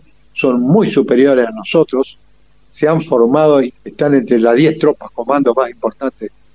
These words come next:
de tropas especiales del mundo, compiten en, en pruebas difíciles de, de adiestramiento y en misiones de paz, y esta que pasó en Bolivia, más allá de lo que haya decidido el poder político o las razones que tuvo,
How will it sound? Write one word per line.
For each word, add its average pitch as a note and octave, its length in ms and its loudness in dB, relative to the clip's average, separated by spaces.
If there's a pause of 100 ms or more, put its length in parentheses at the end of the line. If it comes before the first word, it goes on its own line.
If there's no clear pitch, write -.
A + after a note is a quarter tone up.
de A2+ 80 -10
tropas B2 320 0
especiales B2 460 -2
del A2 140 0
mundo, B2+ 380 -2 (400)
compiten C#3 680 -2 (240)
en, A#2+ 300 -4
en A2 180 -6
pruebas D3 540 2 (100)
difíciles A2+ 640 0
de, A2 220 2 (200)
de B2 80 -4
adiestramiento A#2+ 680 0
y A2+ 100 4
en A2 120 -2
misiones C3+ 340 0
de B2 80 2
paz, - 300 -8 (400)
y D#3 140 0
esta F3+ 260 -2
que A2 100 -2
pasó D#3 300 -2
en D#3+ 60 -2
Bolivia, D#3 460 2 (340)
más F3 280 -4
allá B2 200 0
de D3 80 0
lo A#2 100 2
que - 100 -20
haya A#2 160 -4
decidido - 480 -2
el G#2+ 60 -2
poder B2+ 240 -4
político - 640 -12 (360)
o D3 140 -2
las A#2+ 180 2
razones C#3+ 440 0
que A#2 120 -2
tuvo, C3+ 440 0